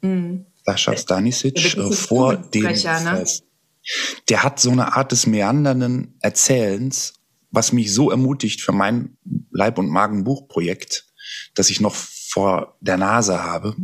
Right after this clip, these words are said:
Speaker 2: was mir so viel bedeutet, dass ich manchmal gar nicht traue, weiterzuschreiben. Aber der hat das,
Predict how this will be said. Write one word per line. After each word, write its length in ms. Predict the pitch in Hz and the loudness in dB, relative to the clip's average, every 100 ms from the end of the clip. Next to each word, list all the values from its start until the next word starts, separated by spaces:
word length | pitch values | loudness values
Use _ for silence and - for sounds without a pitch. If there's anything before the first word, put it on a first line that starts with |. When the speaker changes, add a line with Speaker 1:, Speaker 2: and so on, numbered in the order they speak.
| 190 | -6
Speaker 2:
was 380 | - - - - _ _ _ _ _ _ _ _ | -2 -2 -2 -6 _ _ _ _ _ _ _ _
mir 140 | 101 98 | -2 0
so 140 | 135 | 0
viel 180 | - 123 | 0 0
bedeutet, 480 | 110 104 117 117 107 | 2 2 2 0 -2
dass 140 | - | -2
ich 80 | 98 | -2
manchmal 300 | 104 107 104 | -2 0 0
gar 160 | 95 | 0
nicht 300 | 95 - - | -2 -6 -8
traue, 400 | - 101 101 95 | -2 0 0 0
weiterzuschreiben. 720 | 98 110 101 85 - 82 82 82 - - - - | -2 0 0 0 0 0 -2 -6 -4 0 0 0
Aber 200 | - 98 | 0 0
der 160 | 98 123 | 2 2
hat 140 | 135 | 2
das, 320 | 127 117 - | 2 2 0